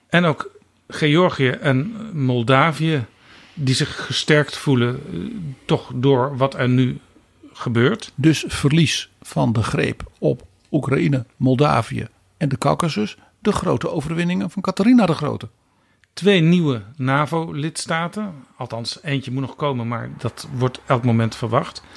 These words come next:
Speaker 2: En dat zijn lidstaten met een grote militaire en technologische traditie. Dus die versterken de navo in elk opzicht heel erg.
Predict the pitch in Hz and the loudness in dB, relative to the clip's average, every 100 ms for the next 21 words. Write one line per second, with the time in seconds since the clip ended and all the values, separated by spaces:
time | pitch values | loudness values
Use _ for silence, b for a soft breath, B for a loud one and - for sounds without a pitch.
0 | B 143 127 - 135 127 139 - 135 123 | B 2 4 4 4 4 0 -2 -2 0
1 | 123 117 120 - - - - 190 180 127 | 0 2 0 -2 -6 -2 2 2 2 0
2 | 107 117 127 170 156 - 185 151 113 - | -2 2 4 6 2 0 0 2 0 -2
3 | 123 147 - 135 127 147 113 120 117 117 | 0 -2 0 0 2 0 -4 -8 -4 -2
4 | 107 127 - 214 - B B B 131 - | 0 0 -2 -4 -8 B B B -2 0
5 | 117 113 - - 147 117 - B B B | 0 0 2 2 2 0 -4 B B B
6 | 127 127 165 123 110 - - _ 156 139 | 2 2 2 0 -2 -4 -10 _ -2 -2
7 | _ _ 233 220 - 180 - - 110 - | _ _ 0 0 2 0 0 -4 -4 -8
8 | _ _ 98 92 156 175 - 208 - | _ _ -10 2 4 4 0 -6 -12